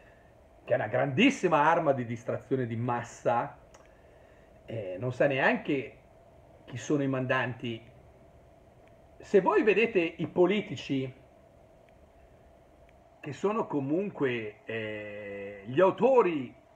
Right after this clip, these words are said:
i pupazzi in mano a questa gente, se andate a vederli, hanno tutti i rapporti con i mandanti. I mandanti,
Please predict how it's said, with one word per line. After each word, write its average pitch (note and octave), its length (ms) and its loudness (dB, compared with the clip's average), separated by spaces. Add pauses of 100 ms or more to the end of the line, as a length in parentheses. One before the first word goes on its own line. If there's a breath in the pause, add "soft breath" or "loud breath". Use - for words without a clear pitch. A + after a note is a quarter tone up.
i C#3 80 -12
pupazzi D#3 680 0
in A2+ 80 -8
mano B2 220 -4
a - 40 -8
questa A#2+ 280 -10
gente, G#2 480 -14 (260 soft breath)
se - 140 -8
andate C4 220 -2
a F#3 60 -2
vederli, A#2 560 -4 (420 soft breath)
hanno F3+ 340 -4
tutti - 360 -2
i E3+ 40 2
rapporti C#3+ 880 -4 (720)
con D#3 140 -4
i D#3 60 -4
mandanti. B2+ 640 -4 (600)
I C3+ 100 -8
mandanti, B2 640 -4